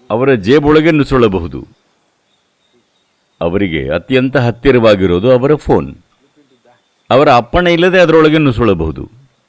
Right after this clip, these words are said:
ಆ ದಿನ ನಾನು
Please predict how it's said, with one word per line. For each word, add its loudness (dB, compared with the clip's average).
ಆ 0
ದಿನ -4
ನಾನು -6